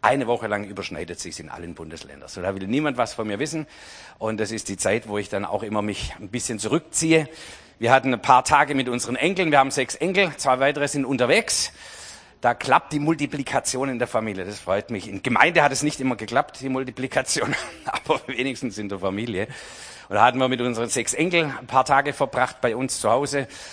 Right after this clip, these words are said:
Und danach brauchst du dann auch Erholungsurlaub. Ähm, <laughs>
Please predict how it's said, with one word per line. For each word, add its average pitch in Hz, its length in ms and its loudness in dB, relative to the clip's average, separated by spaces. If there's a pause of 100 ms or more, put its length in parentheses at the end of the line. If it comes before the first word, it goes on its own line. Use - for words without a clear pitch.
(120)
Und 98 140 -4
danach 117 320 4
brauchst 110 320 -2
du - 20 -14
dann 101 160 -2
auch 107 160 0
Erholungsurlaub. 107 880 -2 (480)
Ähm, 110 340 0 (1160)
<laughs> - 1080 -16